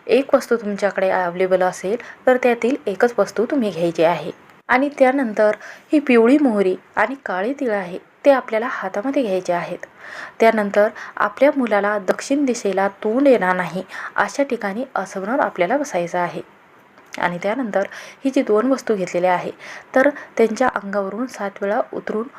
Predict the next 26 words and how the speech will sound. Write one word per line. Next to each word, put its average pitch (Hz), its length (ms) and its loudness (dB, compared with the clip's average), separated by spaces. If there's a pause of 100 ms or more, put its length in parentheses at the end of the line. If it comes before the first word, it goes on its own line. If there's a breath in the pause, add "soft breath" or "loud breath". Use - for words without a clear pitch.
(180 loud breath)
डोक्यापासून 196 680 2
तर 196 40 0
पायापर्यंत 185 640 -2
उतरून 190 440 -8
घ्यायचं 175 320 -2
आहे. 165 220 -4 (680 loud breath)
त्यानंतर 233 420 2
आपल्या - 340 -2
घरातील 190 420 -4
इडापिडा, 185 560 2
संकट, 185 480 -2 (180)
दुःख - 260 -8 (600 loud breath)
व 190 200 4 (300 loud breath)
विघ्न, 196 400 0 (340)
वाईट 190 360 2 (100)
दृष्ट, 190 280 -2
वाईट 196 380 0
दृष्ट 202 300 -2
घरामध्ये 208 720 2
न 190 100 0
लागावी 175 480 0
त्यासाठी 202 420 2
उंबरवट्यावर 233 580 2
जायचं 226 320 4
आहे, 214 220 -2
तिथे 226 380 2